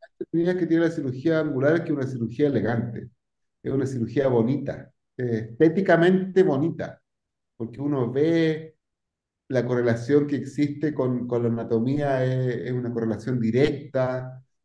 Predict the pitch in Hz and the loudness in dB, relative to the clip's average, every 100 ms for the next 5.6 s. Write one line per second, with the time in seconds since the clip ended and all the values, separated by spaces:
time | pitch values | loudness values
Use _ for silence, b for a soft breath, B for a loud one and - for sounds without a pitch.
0 | _ 120 127 139 143 139 143 - _ _ | _ -4 -2 2 2 0 -4 -8 _ _
1 | _ _ _ _ - - - 165 170 165 | _ _ _ _ -20 -8 2 4 6 8
2 | 220 135 147 147 165 196 214 202 226 214 | 6 6 0 0 2 2 4 6 6 6
3 | - 160 147 170 175 160 180 196 202 208 | 0 -2 -2 -2 -2 -2 -2 -2 -2 -4
4 | 156 156 151 156 151 170 175 170 165 165 | -2 -2 -2 -2 -2 0 -2 -2 -2 0
5 | 160 156 156 170 185 | -2 -4 -2 0 -2